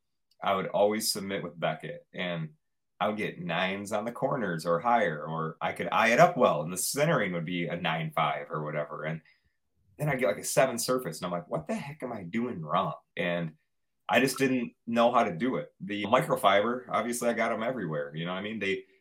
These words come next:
but they can only go so far sometimes, and you just, sometimes you just need that little bit of extra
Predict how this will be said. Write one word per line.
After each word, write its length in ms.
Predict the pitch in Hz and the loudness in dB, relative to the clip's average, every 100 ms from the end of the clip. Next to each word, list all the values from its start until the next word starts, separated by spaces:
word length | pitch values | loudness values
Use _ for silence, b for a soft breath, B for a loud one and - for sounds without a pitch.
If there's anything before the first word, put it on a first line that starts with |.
| b - | b -8
but 120 | 120 | 0
they 80 | 127 | 2
can 120 | 147 | 2
only 160 | 160 143 | 2 4
go 140 | 127 131 | 4 4
so 160 | 107 | 0
far 220 | - 120 127 | 0 -2 -2
sometimes, 440 | 87 85 78 78 | -6 -6 -6 -6
and 80 | 92 | -8
you 80 | 110 | -6
just, 140 | - | -4
sometimes 300 | 170 165 101 | -4 -4 -6
you 60 | 92 | -8
just 100 | 117 | -6
need 160 | 110 | -4
that 140 | - - | -4 -4
little 160 | 113 | -4
bit 120 | 104 92 | -2 -4
of 120 | 80 | -2
extra 600 | 104 - - 110 101 98 | -2 -2 -4 2 4 2